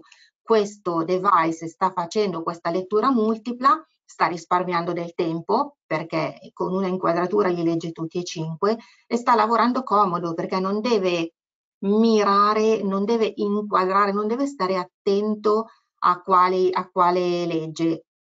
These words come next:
Li inquadra e li acquisisce tutti. Volendo, eh, la nostra S D K può essere configurata per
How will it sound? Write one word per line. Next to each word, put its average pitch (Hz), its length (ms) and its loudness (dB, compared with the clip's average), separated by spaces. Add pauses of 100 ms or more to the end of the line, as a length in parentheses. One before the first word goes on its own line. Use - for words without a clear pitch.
(140)
Li 208 200 0
inquadra 208 680 0
e 226 120 -2
li 202 120 0
acquisisce 175 580 -6
tutti. 160 540 -10 (540)
Volendo, 214 960 0 (360)
eh, 175 380 0
la 170 200 0
nostra 180 880 2
S 185 280 -6
D 240 160 -4
K 233 340 0
può 180 160 0
essere 180 380 -4
configurata 208 1040 0 (220)
per 185 400 2